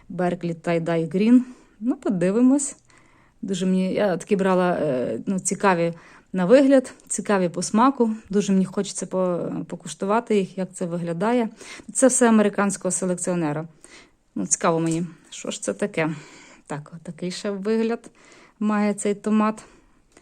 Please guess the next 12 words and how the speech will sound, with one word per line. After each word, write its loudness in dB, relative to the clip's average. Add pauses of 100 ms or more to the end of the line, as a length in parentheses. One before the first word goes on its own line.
(320)
Ці -20
такі -14
чорні -2
дуже -6
люблю. -6 (460)
Такі -14
темні, -4
вони -2 (100)
зазвичай -6
солодкі. -4 (680)
Каштановий -6
шоколад. -4